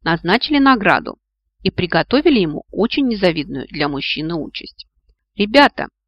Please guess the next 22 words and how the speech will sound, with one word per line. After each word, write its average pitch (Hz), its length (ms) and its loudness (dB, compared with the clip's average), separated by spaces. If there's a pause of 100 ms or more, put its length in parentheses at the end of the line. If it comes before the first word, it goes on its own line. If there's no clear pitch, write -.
(100)
осенила - 440 -8
меня 247 340 0
гениальная 156 560 -4
мысль, 139 320 -8 (160)
«а - 120 -6
чего 247 300 4
мы, 311 120 4
как - 200 -4
придурки, 208 580 2
по 247 120 6
полю 165 300 2
носимся? - 560 -6 (280)
Можем 269 340 4
же 277 200 4
в 247 100 -4
воздух 269 340 2
взлететь». 160 560 -4 (400)
«Нет, 160 320 -6
не 202 120 0
можем», 170 440 0 (160)
махнулся - 500 -10
Нори 143 320 -8